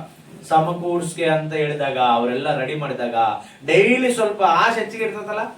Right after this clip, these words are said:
ಅವ್ರು ಏನ್ ಮಾಡ್ತಾರೆ? ಹೆಚ್ಚೆಚ್ಚಿಗೆ ಸಮ-, ಆ, ರೆಡಿ ಮಾಡ್ಕೊಂಡಿದ್ದವರು ನಾಳೆಗೆ ಅದೇನಾಗುತ್ತೆ? ಅಳಿಸೋಗ್ತಿತ್ತು ಮನ್ನ. ಆದ್ರೆ ಆರನೇ ದಿನ ನೀನು ಹೆಚ್ಚಿಗೆ ರೆಡಿ ಮಾಡ್ಕೊಂಡ್ರೆ ಕೂಡ ಏಳನೇ ದಿನ ಮುಗಿತಕ್ಕಂಥದ್ದು ಏನು ಕೂಡ ಅಳಿಸಿ ಹೋಗ್ತಾ ಇಲ್ಲ. ಯಾಕಂದ್ರೆ ಅದು ದೇವ್ರು ಹೇಳಿದ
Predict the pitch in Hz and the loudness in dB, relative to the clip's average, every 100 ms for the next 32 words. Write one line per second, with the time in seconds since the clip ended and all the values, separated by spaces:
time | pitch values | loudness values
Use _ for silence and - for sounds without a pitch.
0 | - - 160 185 196 196 202 196 202 185 | -16 -2 0 0 0 -2 0 2 2 2
1 | 180 208 240 - 254 247 233 220 208 202 | 0 0 -2 -2 0 4 4 4 2 -2
2 | 196 - - - 165 165 175 226 226 208 | -6 -12 -8 2 4 4 2 2 0 -2
3 | 202 190 190 180 170 165 160 - 135 165 | -2 0 2 2 2 0 -2 -6 -8 -6
4 | 165 185 165 160 165 160 160 175 139 175 | -2 0 0 0 0 -2 -4 -2 -2 -2
5 | - 170 151 127 - - - - - - | -4 -6 -6 -12 -16 -20 -20 -20 -20 -16
6 | 113 117 107 - _ _ _ 120 120 131 | -14 -12 -14 -18 _ _ _ 0 2 2
7 | 127 117 - 120 151 - 165 175 156 147 | -2 -4 -2 2 4 4 2 -4 -4 -6
8 | 139 135 127 131 - 185 180 151 151 143 | -6 -8 -10 -12 -14 -10 -4 -4 -2 -4
9 | 135 135 127 127 117 113 - - 117 123 | -4 -6 -6 -2 0 0 -6 -10 0 4
10 | 143 156 156 151 151 135 131 135 147 147 | 6 6 4 2 0 -2 -4 -2 0 0
11 | 143 147 135 123 120 120 123 127 120 110 | -2 -4 -4 -2 -2 -2 -4 -4 -4 -6
12 | 113 117 - - 90 90 - 117 120 120 | -8 -10 -12 -14 -18 -20 -12 -10 -8 -4
13 | 117 113 104 107 117 113 110 | -4 -4 -8 -8 -6 -6 -8